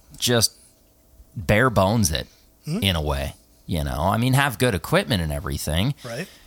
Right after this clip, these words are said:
Speaker 1: But just almost kind of bare bones the recording and, like, you know,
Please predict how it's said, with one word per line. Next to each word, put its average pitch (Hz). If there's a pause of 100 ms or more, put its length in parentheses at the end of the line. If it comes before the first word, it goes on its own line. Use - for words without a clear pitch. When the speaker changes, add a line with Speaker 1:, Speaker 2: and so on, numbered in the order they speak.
(340)
Speaker 1:
But 127
just 147
almost 196
kind 175
of 113
bare 117
bones 117
the 127
recording 123
and, 92
like, 92
you 110
know, 92